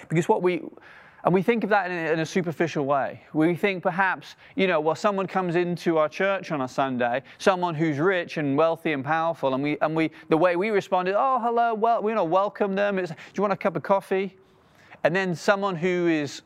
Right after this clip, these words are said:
poor, homeless, whatever, comes in and we say, "Hey, hey, welcome, you know,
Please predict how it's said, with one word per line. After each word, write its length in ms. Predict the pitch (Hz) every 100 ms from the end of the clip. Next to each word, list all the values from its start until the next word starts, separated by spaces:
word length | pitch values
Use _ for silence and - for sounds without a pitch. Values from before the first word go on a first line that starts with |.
| -
poor, 380 | - 190 190 180
homeless, 600 | 160 180 180 180 180 170
whatever, 400 | 175 165 165 151 - -
comes 280 | 180 170 160
in 120 | 185
and 80 | 170
we 60 |
say, 200 | 165 196 208
"Hey, 320 | 277 269 247
hey, 280 | 226 262 240
welcome, 500 | 226 233 - 226 208
you 140 |
know, 80 | 202